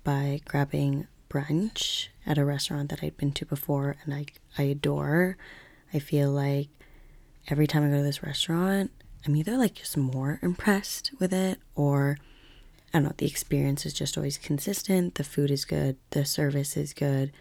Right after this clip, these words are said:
Just all around a really great restaurant, and it's not, like, crazy expensive either. So we did brunch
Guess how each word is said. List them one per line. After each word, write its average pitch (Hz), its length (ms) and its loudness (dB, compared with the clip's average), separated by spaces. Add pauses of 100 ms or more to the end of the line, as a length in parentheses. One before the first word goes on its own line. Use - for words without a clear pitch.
(400)
Just - 240 -4
all 139 180 4
around 151 400 0 (160)
a 151 80 -2 (160)
really 143 320 2
great - 340 -2
restaurant, 170 600 -2
and 156 80 2
it's 143 160 0
not, 143 140 -8
like, 143 160 -4
crazy - 380 -6
expensive 143 540 -8
either. 160 500 -2 (600)
So 143 560 2 (340)
we - 60 -4
did 143 180 0
brunch - 380 -2